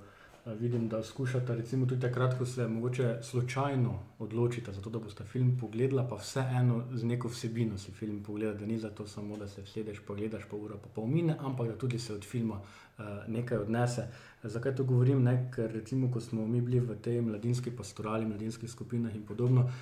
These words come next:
se spomnim, ne, da nam je, eh, duhovnik oziroma kakorkoli duhovni asistent, eh, predvajal kakšen film, smo si ga skupaj ogledali, ampak že med predvajanjem sem imel tisti občutek, kaj bom pa zdaj jaz mogel po filmu na koncu povedati, ne.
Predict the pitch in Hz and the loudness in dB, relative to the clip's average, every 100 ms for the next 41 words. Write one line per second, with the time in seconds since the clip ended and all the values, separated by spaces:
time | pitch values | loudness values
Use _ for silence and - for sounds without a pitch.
0 | - - 120 - 139 131 107 107 117 110 | -12 -10 -8 0 4 4 4 2 0 0
1 | 107 104 104 104 104 101 107 107 104 107 | -4 -6 -6 -6 -6 -6 -8 -8 -8 -8
2 | - 120 117 113 104 - 110 98 107 104 | -2 0 2 0 -4 -8 -6 -6 -6 -6
3 | 101 98 98 98 107 107 107 120 - 98 | -6 -6 -6 -6 -8 -10 -12 -12 -12 -14
4 | 98 104 101 98 95 98 98 107 107 101 | -12 -6 -4 -4 -4 -6 -6 -6 -6 -8
5 | 120 - 120 117 - - - - 110 101 | -10 -4 -2 -2 -8 -18 -20 -14 -12 -10
6 | - - 113 117 120 - 123 120 117 110 | -12 -8 -4 -4 -6 0 4 6 4 -2
7 | 117 104 123 120 110 - 113 110 - 131 | -4 0 2 2 0 -4 -4 -4 -2 2
8 | 131 120 156 139 123 123 127 156 160 156 | 2 4 4 4 4 6 6 6 4 4
9 | 135 131 156 151 139 123 135 139 143 127 | 2 4 4 4 4 2 0 -2 -2 -4
10 | 117 127 127 123 135 131 120 113 113 127 | -4 -2 -2 0 0 2 2 0 -2 0
11 | 127 123 123 123 120 127 123 123 117 107 | 0 0 0 0 0 -2 0 2 2 0
12 | 101 - 117 113 - 104 101 104 95 95 | -4 -4 -2 -4 -8 -6 -2 -2 -4 -6